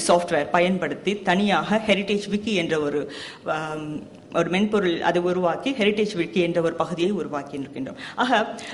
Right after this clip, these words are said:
தொழில்நுட்பம் எந்தெந்த வாய்ப்புகளை எல்லாம் தருகின்றதோ, அவற்றை எல்லாம் தமிழ் மரபை பாதுகாப்பதற்கு நாம் எவ்வாறு உத-, பயன்படுத்திக் கொள்ளலாம் என்பதுதான் அடிப்படையில் இந்த குழுவின்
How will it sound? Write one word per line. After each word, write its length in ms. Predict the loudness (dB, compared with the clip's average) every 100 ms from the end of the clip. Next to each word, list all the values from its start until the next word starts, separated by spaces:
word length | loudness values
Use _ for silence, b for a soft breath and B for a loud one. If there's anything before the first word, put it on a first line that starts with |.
| 2
தொழில்நுட்பம் 580 | 4 6 4 4 4 4
எந்தெந்த 420 | 6 6 6 6
வாய்ப்புகளை 500 | 4 4 2 2 4
எல்லாம் 280 | 4 2 4
தருகின்றதோ, 600 | 4 6 6 6 4 6
அவற்றை 440 | 6 4 2 2
எல்லாம் 360 | 2 4 2 4
தமிழ் 260 | 2 4 4
மரபை 380 | 4 4 2
பாதுகாப்பதற்கு 840 | 4 2 2 0 -2 -2 -2 -2 -2
நாம் 180 | -2
எவ்வாறு 400 | -2 2 4 4
உத-, 220 | 2 -2 -2 0
பயன்படுத்திக் 540 | 4 4 4 2 0 2
கொள்ளலாம் 380 | 2 2 0
என்பதுதான் 440 | 0 4 4 4 2
அடிப்படையில் 640 | 0 0 2 2 2 0
இந்த 180 | -2 -4
குழுவின் 540 | -2 -2 -2 -4 -10